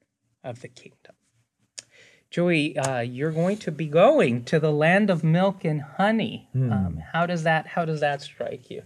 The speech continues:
Speaker 2: Oh, I'm so excited. So excited to go. <laughs> It's,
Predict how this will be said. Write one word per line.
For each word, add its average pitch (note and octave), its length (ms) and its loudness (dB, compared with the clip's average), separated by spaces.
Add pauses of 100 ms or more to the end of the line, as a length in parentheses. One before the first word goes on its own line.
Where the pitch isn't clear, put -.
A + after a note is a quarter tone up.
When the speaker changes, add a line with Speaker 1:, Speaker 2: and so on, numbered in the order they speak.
(120)
Speaker 2:
Oh, G2 200 0
I'm F#2 200 0
so G2 300 0
excited. E2+ 580 -2 (260)
So G2+ 200 -2
excited F#2 520 -6
to G2 120 -8
go. F2 380 -4 (200)
<laughs> D#3+ 120 2 (440)
It's, C3+ 340 -4